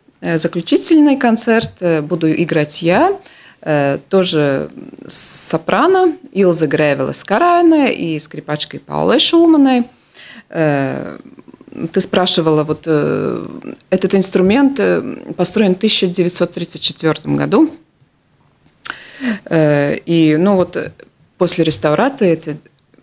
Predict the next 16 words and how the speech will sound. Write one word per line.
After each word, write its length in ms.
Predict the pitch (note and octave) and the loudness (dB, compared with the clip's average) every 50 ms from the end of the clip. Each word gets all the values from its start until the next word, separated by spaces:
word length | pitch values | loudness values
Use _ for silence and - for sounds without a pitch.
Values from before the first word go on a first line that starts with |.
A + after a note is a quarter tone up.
| _ _ _ _ _ - | _ _ _ _ _ -2
инструмент 580 | D#3+ D3+ D3+ - E3 - D#3+ F#3 G#3+ G#3 G#3 | 0 0 0 -2 -2 0 2 2 2 0 0
опять 460 | E3 D3+ - D#3+ D#3+ D#3+ D#3+ - - - _ - | -2 -4 -2 -2 -2 -2 -4 -8 -12 -14 _ -14
возродится, 840 | D#3 C#3+ C#3+ C#3 C#3+ C#3+ - B3 C#4 C#4 - - - G3+ F#3 F3 - - _ _ _ | -10 -4 -2 -2 -2 0 0 -2 0 0 -2 -2 0 0 -2 -2 -4 -10 _ _ _
и 160 | - E3 E3 E3 | -18 -16 -14 -14
будет 520 | E3+ - - - - - E3 D#3+ D#3+ D#3 - - - - _ _ _ _ _ _ _ - | -14 -14 -14 -10 -6 -4 -4 -4 -4 -8 -16 -20 -20 -20 _ _ _ _ _ _ _ -14
очень 180 | E3 - - D#3 | -8 -4 -2 0
красивый 400 | D3+ D#3 D3+ - - F3+ D#3+ D3+ | 0 0 0 2 2 2 2 0
концерт. 600 | D3+ - D#3 D3+ - - A#3 D4+ E4 D4 - - _ - - - - - - - | 0 0 -2 -2 0 0 0 0 0 -2 -6 -14 _ -20 -20 -20 -20 -20 -16 -8
Э, 800 | - D#3+ D#3+ D#3 D3+ D3 C#3+ C#3+ C#3+ C#3+ C#3+ C#3+ C#3+ A#2 A#2+ - - | -4 0 0 2 2 0 0 -2 -2 -4 -6 -6 -6 -6 -8 -8 -6
там 200 | - E3+ E3 D#3+ | -2 0 0 0
будет 320 | D3+ D#3+ D3 D#3+ D#3 D#3 - | 0 -2 -4 -6 -8 -8 -6
звучать 800 | - C#3 D3 C#3+ D3 D3 D#3+ - - D#3 C#3+ - - - - - - - - - | -6 -6 -6 -6 -4 -6 -4 -2 0 -2 -2 -2 -4 -6 -6 -6 -10 -20 -12 -4
тоже 380 | - E3 D#3+ D3+ D3 C#3+ C3+ - - _ _ - | -2 0 0 0 0 -2 -4 -6 -8 _ _ -8
Йоганн 260 | C#3+ C#3+ C#3+ C#3 C#3 | -6 -4 -2 -2 -2
Себастьян 580 | C3+ - D3 C3+ C#3 - - - D3 C3+ C3 C3+ | -2 -2 -2 -4 -4 -4 -2 -2 0 0 0 0
Бах 500 | C#3 E3+ G3 B3 D#4+ F4+ - - - | 0 0 0 0 0 -2 -4 -8 -12